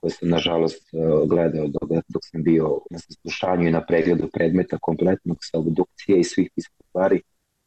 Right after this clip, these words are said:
u, u nekim trenucima dok, recimo, hodam ka poslu, razmišljajući o nekim nebitnim stvarima, svakodnevnici, možda o detetu, jednostavno kao fleš iz čiste mira samo mi se pojave te slike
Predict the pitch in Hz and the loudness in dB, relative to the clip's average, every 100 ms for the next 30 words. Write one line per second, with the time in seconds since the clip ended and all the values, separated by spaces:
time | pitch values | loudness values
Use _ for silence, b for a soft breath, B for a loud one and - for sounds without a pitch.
0 | _ 90 90 95 95 107 117 104 101 101 | _ -2 0 2 2 2 0 0 2 2
1 | - 107 98 95 - 92 - 95 87 - | 2 0 2 -2 0 -2 0 0 0 -2
2 | _ _ - - 101 - 123 - - 95 | _ _ -8 0 0 2 0 -4 0 0
3 | 107 - 90 78 _ _ _ _ 90 - | 0 2 2 2 _ _ _ _ -10 0
4 | 92 87 92 87 85 80 - 85 80 78 | 0 2 2 2 2 0 2 2 4 2
5 | 76 78 73 - _ 80 73 76 76 73 | 0 -2 -4 -8 _ -2 0 0 0 -2
6 | 73 73 _ _ - 80 - 78 82 78 | -2 -6 _ _ -10 -6 -2 0 2 2
7 | 76 71 - 76 73 78 73 - 78 80 | -2 -6 -2 2 2 0 -2 -6 -2 0
8 | 76 - 76 - - _ - 80 98 92 | 0 0 -2 -4 -20 _ -8 -2 0 0
9 | - 85 80 - 80 92 87 87 - - | 0 0 0 -2 0 0 0 0 -4 -6
10 | - - - 78 78 - - 82 82 - | -4 -4 -6 -12 -10 -12 -10 -8 -8 -10
11 | _ - 82 82 73 - 76 - 76 - | _ -2 0 2 0 -2 -6 -4 -6 -6